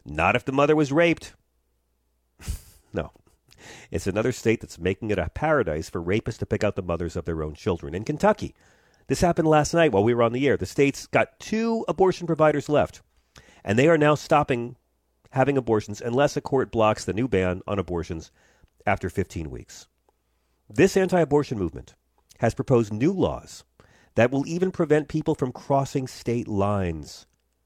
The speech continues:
to terminate a pregnancy. In Missouri, they're considering this right now. They're gonna try and do it.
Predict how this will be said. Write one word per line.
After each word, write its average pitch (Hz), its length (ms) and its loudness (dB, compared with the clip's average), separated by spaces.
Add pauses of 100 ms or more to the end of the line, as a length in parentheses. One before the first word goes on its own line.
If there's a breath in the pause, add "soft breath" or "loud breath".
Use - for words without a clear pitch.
(140)
to - 80 -10
terminate 98 400 -2
a 87 40 -4
pregnancy. 78 520 -6 (280 loud breath)
In 98 140 -2
Missouri, 123 500 0
they're 117 160 0
considering 143 400 0
this 127 160 -2
right 113 180 2
now. 107 160 0
They're 78 100 -4
gonna 117 140 -4
try 143 220 0
and 110 120 -2
do 123 160 2
it. - 120 -4